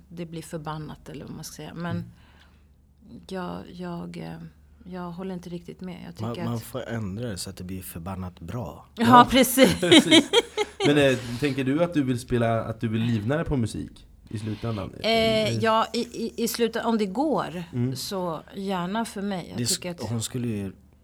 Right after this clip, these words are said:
Speaker 3: nu är hon så blygsam, det skulle hon ju redan kunna göra
Speaker 2: Mm.
Speaker 3: egentligen hela tiden. Men det är också det här med, vill man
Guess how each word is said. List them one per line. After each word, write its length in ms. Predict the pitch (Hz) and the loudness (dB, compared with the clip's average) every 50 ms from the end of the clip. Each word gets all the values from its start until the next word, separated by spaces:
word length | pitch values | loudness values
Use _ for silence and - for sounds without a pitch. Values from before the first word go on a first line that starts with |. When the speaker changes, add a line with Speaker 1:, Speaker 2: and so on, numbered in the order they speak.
| _ _ - | _ _ -10
Speaker 3:
nu 180 | 120 117 113 | -8 -6 -4
är 40 | 113 | -4
hon 160 | 110 107 101 | -4 -6 -6
så 100 | 95 98 | -8 -8
blygsam, 440 | 95 90 95 90 92 101 113 98 87 | -8 -8 -8 -8 -8 -8 -6 -6 -6
det 80 | 87 98 | -6 -6
skulle 200 | - - 107 107 | -6 -6 -4 -4
hon 100 | 98 92 | -4 -6
ju 60 | 90 | -6
redan 240 | 90 90 90 90 87 | -6 -8 -8 -8 -8
kunna 180 | - 90 90 90 | -10 -8 -8 -8
göra 300 | 87 85 92 110 107 - | -8 -8 -8 -10 -10 -6
Speaker 2:
Mm. 200 | - 120 117 120 | -4 -2 0 0
Speaker 3:
egentligen 360 | 107 104 101 - 101 98 98 | -2 -2 -4 -6 -8 -8 -6
hela 160 | 104 107 104 | -6 -6 -6
tiden. 280 | - - 135 101 95 101 | -4 -4 -4 -4 -4 -4
Men 180 | 110 110 107 | -6 -4 -4
det 160 | 107 113 117 | -2 -2 0
är 40 | 120 | 0
också 300 | 120 110 - - 123 117 | 0 0 -2 -4 -4 -4
det 80 | 107 101 | -2 -4
här 200 | 101 104 101 101 | -4 -4 -4 -4
med, 260 | 104 101 101 98 95 - - - - - - - _ - - | -4 -4 -6 -6 -8 -12 -16 -20 -20 -20 -20 -20 _ -20 -16
vill 420 | 107 104 131 127 127 127 127 117 | -10 -6 -2 -2 0 0 0 0
man 380 | 117 117 113 113 107 104 107 | 0 0 -2 -2 -4 -4 -6